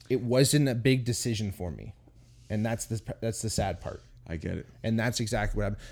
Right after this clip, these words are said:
Speaker 1: 'Cause honestly,
Speaker 2: Yeah.
Speaker 1: yeah, on the field, whatever, I've been kinda fucking, you
Speaker 2: Yeah.
Speaker 1: know, it happens. You get
Speaker 2: Yeah.
Speaker 1: fucking clowned. I've been,
Speaker 2: Yeah.
Speaker 1: you know, I was, whatever. Shit
Speaker 2: Whatever.
Speaker 1: fucking happens.
Speaker 2: Yeah.
Speaker 1: But it was that one time in the locker room when he really fucking
Speaker 2: When he
Speaker 1: gave it to
Speaker 2: reamed
Speaker 1: me.
Speaker 2: it?
Speaker 1: And I, and
Speaker 2: Yeah.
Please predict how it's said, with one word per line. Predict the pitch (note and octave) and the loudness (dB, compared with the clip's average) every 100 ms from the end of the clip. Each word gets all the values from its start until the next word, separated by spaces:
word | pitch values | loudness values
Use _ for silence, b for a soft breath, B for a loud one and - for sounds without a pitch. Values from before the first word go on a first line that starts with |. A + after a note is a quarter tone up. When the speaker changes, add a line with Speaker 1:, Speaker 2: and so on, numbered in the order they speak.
| B | B
Speaker 1:
'Cause | F#3+ | 4
honestly, | E3 D#3+ G3+ G3 A3 | 6 4 4 4 4
Speaker 2:
Yeah. | G#3+ G3 | 4 2
Speaker 1:
yeah, | E3 F#3 F#3+ F3+ | 4 6 6 6
on | E3+ | 4
the | F3+ | 2
field, | - E3 E3+ | 2 4 4
whatever, | C#3+ C#3 A#2+ A#2+ B2 B2 | 6 6 6 4 4 4
I've | B2 | 2
been | C3 B2+ | 2 0
kinda | - B2 A2+ | 2 2 2
fucking, | - G#2+ G2 G2 F#2 b b | 2 0 2 0 0 b b
you | G#2 | 0
Speaker 2:
Yeah. | A2 | 2
Speaker 1:
know, | F#2+ | 4
it | A#2 | 2
happens. | - D#3 - C3 C3 C3 B2+ | 2 2 4 6 6 6 4
You | |
get | A#2+ B2+ | 6 6
Speaker 2:
Yeah. | G#2+ | 4
Speaker 1:
fucking | C3 B2 | 2 2
clowned. | - A2 G#2+ A2 A2 | -2 -2 0 2 0
I've | A2 | 2
been, | G#2+ G2 | 2 2
Speaker 2:
Yeah. | |
Speaker 1:
you | B2 | 2
know, | G#2+ | 2
I | F#2+ | 2
was, | A2+ A2 | 2 0
whatever. | A2+ D3 D#3+ F3 G#2 F#2 | 0 6 10 10 8 0
Shit | A2 G2+ | 2 4
Speaker 2:
Whatever. | A2+ | 8
Speaker 1:
fucking | F#3 F3+ C#3+ | 8 6 6
happens. | B2+ A#2+ F2+ G2+ | 4 2 0 2
Speaker 2:
Yeah. | G#2+ F#2 - b b b | 2 0 -6 b b b
Speaker 1:
But | A#2 B2 | -2 4
it | B2+ | 6
was | B2+ | 6
that | B2 | 6
one | B2 C#3 | 6 6
time | D3 C3+ | 6 6
in | A#2+ | 4
the | |
locker | G2 G2 A#2 - G#2+ | 4 2 2 0 -2
room | F2+ E2+ | -2 0
when | F2+ G2 | 0 0
he | G2+ | 0
really | G2+ G#2+ G#2 | 0 0 0
fucking | G2 G#2 G2+ G2+ | 0 -2 -2 0
Speaker 2:
When | G#2+ | 2
he | |
Speaker 1:
gave | G2 | 4
it | |
to | G#2 | 2
Speaker 2:
reamed | G#2 | 2
Speaker 1:
me. | A2 | 2
Speaker 2:
it? | - | 0
Speaker 1:
And | A2 | -2
I, | F#2 | -2
and | - | 0
Speaker 2:
Yeah. | F#2 | 0